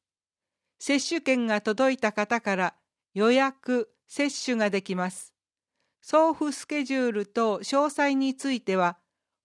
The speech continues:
大阪市ホームページをご確認ください。接種場所、取扱医療機関、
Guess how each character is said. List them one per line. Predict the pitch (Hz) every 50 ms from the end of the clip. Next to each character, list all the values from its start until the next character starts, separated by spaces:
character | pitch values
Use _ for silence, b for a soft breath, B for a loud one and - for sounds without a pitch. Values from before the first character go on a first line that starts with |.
| _ _
大 | 262 302 320
阪 | 320 302 - 311 302 - 302 302 277
市 | - - 220 214 - -
ホ | - - 269 285 294
ー |
ム | 294 285 302 294
ペ | 294 - 285 285 269
ー | 262
ジ | 214 208 220 220
を | 208 196 -
ご | 185 202 202
確 | - 233 226 - - 233
認 | 226 226 226 220 220 208
く | - 208 190
だ | 202 202 190
さ | - - 202 185
い。 | 170 143 - _ _ _ _ _ _ _ _ _ _ _ _ _ _ _ _ _ _ _ _ _ _ _ _
接 | - - 277 269 247 - - -
種 | 294 285
場 | 247 247 247 240
所、 | - - 247 220 202 - _ _ _ _ _ _ _ _ _ _ _ _ _ _ _ _ _ _ _ _
取 | - 254 262 302 320 320
扱 | 311 302 294 - - - 277 269
医 | 262 254 247 254 - -
療 | 240 226 233 262 269 269 269 269
機 | 269 - - _
関、 | - 190 180 170 160 -